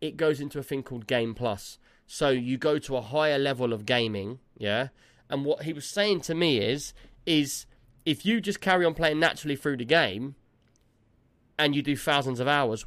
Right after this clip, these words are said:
when you complete the game and you get to this Game Plus, your game gets wiped, and you lose most of your stuff, you keep some of your stats. So your character keeps all of its stats, but you lose all of your gear and everything. You lose all your ships that you've made and all that kind of stuff.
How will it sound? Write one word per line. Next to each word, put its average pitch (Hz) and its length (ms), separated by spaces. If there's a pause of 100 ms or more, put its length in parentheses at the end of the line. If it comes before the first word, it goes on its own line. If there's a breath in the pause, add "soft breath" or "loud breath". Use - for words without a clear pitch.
when 156 200
you 196 140 (180)
complete 160 360
the 135 40
game 143 220
and 139 100
you 135 60
get 120 120
to 120 60
this 120 120
Game 135 240
Plus, 135 500 (320 soft breath)
your 120 140
game 139 200
gets 117 200
wiped, 127 580
and 120 120
you 123 60
lose 131 240
most 143 240
of - 60
your 135 100
stuff, 120 300
you 117 60
keep - 200
some 123 180
of 120 40
your 113 100
stats. - 480 (320 soft breath)
So - 120
your 123 120
character 165 440
keeps - 280
all 131 100
of 113 60
its - 160
stats, - 400 (440 soft breath)
but 143 120
you 135 120
lose 165 260
all 151 120
of 131 60
your 120 120
gear 139 280
and 107 80
everything. 104 340
You 120 80
lose 143 200
all 131 60
your 117 120
ships - 360
that - 100
you've 107 140
made 104 240
and 113 100
all 127 80
that 127 200
kind 107 220
of 101 60
stuff. - 340